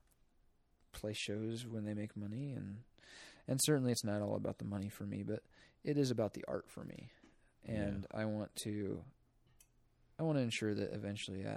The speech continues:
Speaker 1: I've got a situation where I am supported by the art that I create. Um,
Speaker 2: Yeah, because food is important.
Speaker 1: That's right. And that's,
Speaker 2: <laughs>
Speaker 1: I,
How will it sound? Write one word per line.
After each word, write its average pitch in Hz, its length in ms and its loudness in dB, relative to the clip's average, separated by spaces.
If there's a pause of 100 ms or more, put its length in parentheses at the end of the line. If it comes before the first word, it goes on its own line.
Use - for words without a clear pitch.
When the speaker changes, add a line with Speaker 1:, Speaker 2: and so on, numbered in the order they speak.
(140)
Speaker 1:
I've 104 100 -4
got 110 140 -2
a 104 60 -6
situation - 520 -6
where 98 160 -6
I 104 60 -4
am 113 140 -2
supported 107 520 -6
by - 120 -8
the - 100 -6
art 98 160 -4 (100)
that - 80 -8
I - 60 -6
create. - 440 -10 (1700)
Um, 101 260 -6 (100)
Speaker 2:
Yeah, 98 280 0 (440)
because 85 640 -4 (100)
food 101 220 0
is 104 140 0
important. 101 640 -4 (300)
Speaker 1:
That's 131 220 0
right. 101 280 2
And - 120 8
that's, 131 300 8
Speaker 2:
<laughs> - 40 -2
Speaker 1:
I, 135 180 2